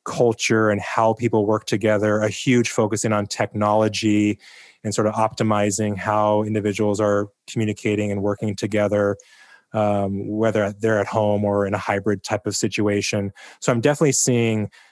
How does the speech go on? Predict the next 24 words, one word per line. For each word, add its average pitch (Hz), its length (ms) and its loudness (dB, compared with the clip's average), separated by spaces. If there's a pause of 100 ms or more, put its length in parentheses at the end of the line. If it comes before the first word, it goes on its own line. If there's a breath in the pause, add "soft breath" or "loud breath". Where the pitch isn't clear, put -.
(220 soft breath)
companies 113 580 0
trying 117 220 -2
to 110 80 0
do 113 140 4
a - 20 4
little 208 400 4
bit 123 160 4
of 110 80 2
hiring, 110 480 2
a 113 60 2
little 123 240 4
bit 117 140 4
of 101 140 0
new 110 580 2
people 107 600 0
addition, 104 480 -2
stuff 107 240 -2
like 107 140 0
that, 107 180 0
but 107 120 -2
really 120 440 4
focused 107 400 -2
in 104 240 0
on 101 540 -2